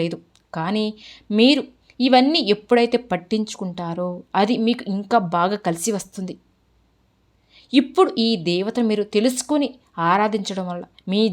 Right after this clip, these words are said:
జీవితంలో మీరు ఊహించని దానికన్నా కూడా ఎక్కువగా మంచి స్థాయికి వెళ్ళేటువంటి అవకాశం కూడా కనిపిస్తుంది. అంటే ఇప్పుడు ఉన్నటువంటి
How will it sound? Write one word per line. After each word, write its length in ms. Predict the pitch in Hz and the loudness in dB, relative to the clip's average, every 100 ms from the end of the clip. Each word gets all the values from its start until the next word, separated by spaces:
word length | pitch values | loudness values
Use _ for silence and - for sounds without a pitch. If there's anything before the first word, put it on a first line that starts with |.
| 165 - | -2 -4
జీవితంలో 580 | 185 196 220 202 196 196 - _ _ - | -4 -4 -6 -6 -6 -8 -10 _ _ -6
మీరు 360 | 202 220 277 240 - _ - 196 | 2 4 4 2 -10 _ -2 2
ఊహించని 640 | 240 254 254 254 269 254 240 | 2 2 2 2 2 2 2
దానికన్నా 640 | 196 196 202 185 185 202 208 208 180 | 0 -2 -4 -6 -6 -2 -2 -4 -4
కూడా 200 | 175 - _ 185 | -4 -4 _ -6
ఎక్కువగా 480 | 185 - 277 240 233 240 _ _ _ | -6 -2 0 2 0 -2 _ _ _
మంచి 340 | 185 196 240 294 | 0 2 2 -2
స్థాయికి 420 | - 226 208 240 170 | 0 2 2 2 -2
వెళ్ళేటువంటి 440 | 202 196 196 226 - 151 | -2 0 0 -2 -2 -4
అవకాశం 500 | 185 226 220 220 202 190 | -2 0 0 -2 -4 0
కూడా 140 | 214 220 | 0 0
కనిపిస్తుంది. 500 | 185 180 185 - 196 _ _ - - | -6 -8 -12 -12 -16 _ _ -6 0
అంటే 300 | 302 339 392 - | 2 2 0 0
ఇప్పుడు 280 | 233 - 320 - | -4 -2 0 2
ఉన్నటువంటి 540 | 240 269 302 302 285 | 2 2 0 -2 -2